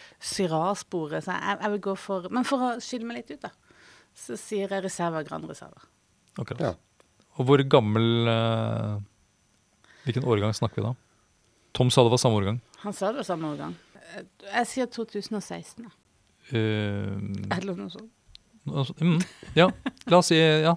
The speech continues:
Speaker 2: mm, to tusen og seksten.
Speaker 1: Du, nå avslører jeg.
Speaker 2: Ja.
Speaker 3: Ja, gjør det.
Speaker 2: Det, jeg pleier å være mye sikrere, altså, føler jeg. <laughs> Ja.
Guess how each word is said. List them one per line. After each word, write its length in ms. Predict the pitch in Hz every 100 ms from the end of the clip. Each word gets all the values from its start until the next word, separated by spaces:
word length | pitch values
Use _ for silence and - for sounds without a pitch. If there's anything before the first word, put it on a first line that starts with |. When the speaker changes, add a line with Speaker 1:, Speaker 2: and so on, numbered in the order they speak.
| -
Speaker 2:
mm, 120 | 131 -
to 140 | 139
tusen 140 | 117 127
og 40 |
seksten. 340 | 117 92 120 120
Speaker 1:
Du, 120 | 220 226
nå 100 | 226
avslører 480 | 202 190 - 170 151
jeg. 100 | 156 -
Speaker 2:
Ja. 180 | 123 120
Speaker 3:
Ja, 100 | 113 110
gjør 80 | 87
det. 40 | - - - - - - - - - 160 160 160 160 160 - - - - 127
Speaker 2:
Det, 220 | 120 127 139 131 - 151 - - -
jeg 120 | 117 131
pleier 220 | 160 139
å 20 |
være 200 | 156 147 180
mye 220 | 170 165
sikrere, 640 | - 208 - - 101 113
altså, 220 | 190 127 127
føler 260 | - 127 -
jeg. 1700 | - - - - - - - - - - _ - - 120 - - -
<laughs> 0 | - - _ _ _ -
Ja. 180 | 131